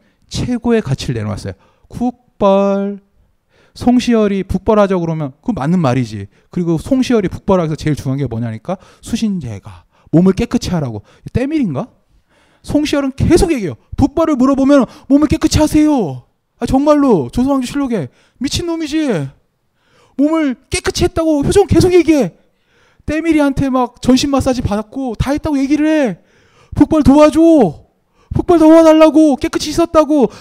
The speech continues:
더 깨끗이 씻으세요. 송시열은 맨날 깨끗이 씻으라고 그래.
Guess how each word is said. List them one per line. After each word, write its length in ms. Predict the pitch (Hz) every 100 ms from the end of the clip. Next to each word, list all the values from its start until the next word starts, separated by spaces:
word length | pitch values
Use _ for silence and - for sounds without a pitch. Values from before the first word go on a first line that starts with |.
| -
더 140 | - 226
깨끗이 340 | 269 269 247
씻으세요. 720 | 202 202 - 120 110 95 - - _ _ _ _ _ _ _ _ _
송시열은 800 | - 302 294 269 269 277 247 180
맨날 460 | 254 403 453 440 440
깨끗이 360 | 359 359 - 247
씻으라고 340 | - 226 170
그래. 180 | 123